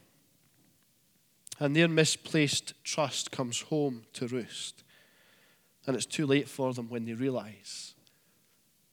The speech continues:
just how foolish they have been. These are dire consequences to have Christ say to us, "I never knew you."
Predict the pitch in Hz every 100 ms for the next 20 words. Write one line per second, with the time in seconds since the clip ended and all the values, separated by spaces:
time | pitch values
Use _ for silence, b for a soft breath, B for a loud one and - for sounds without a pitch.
0 | _ _ - 131 120 - - - - 120
1 | - - 123 120 - 110 107 - - -
2 | - _ _ _ _ _ _ _ _ _
3 | _ 139 160 135 123 127 131 - 127 147
4 | 160 156 131 120 - 113 - 117 - 143
5 | 127 113 - 143 147 - 123 107 - b
6 | b b b b b b - _ _ _
7 | _ _ _ 123 131 127 117 107 107 110